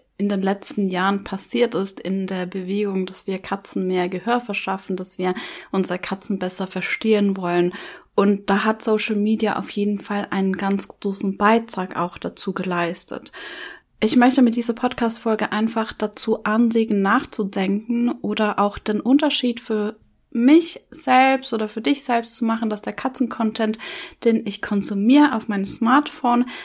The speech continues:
dann eben nicht gleichbedeutend ist, dass meine Katze davon direkt profitiert. Es ist für viele Menschen ein wichtiger Einstieg in das Thema.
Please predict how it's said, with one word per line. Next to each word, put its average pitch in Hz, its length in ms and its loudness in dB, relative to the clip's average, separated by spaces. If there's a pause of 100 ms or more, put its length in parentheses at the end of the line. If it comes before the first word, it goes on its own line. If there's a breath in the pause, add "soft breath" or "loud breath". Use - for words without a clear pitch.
dann 220 200 -2
eben 220 240 0
nicht 254 280 0
gleichbedeutend 214 840 -2
ist, - 400 -4
dass 196 480 -2 (680)
meine 208 300 4
Katze 226 440 -2 (120)
davon 196 380 2
direkt 190 460 -4
profitiert. - 840 -8 (420 loud breath)
Es 226 140 2
ist 254 260 2
für 233 120 0
viele 262 280 4
Menschen 233 540 2
ein 208 280 0
wichtiger 226 500 0
Einstieg 220 680 2
in 190 100 2
das 180 220 2
Thema. 190 580 -4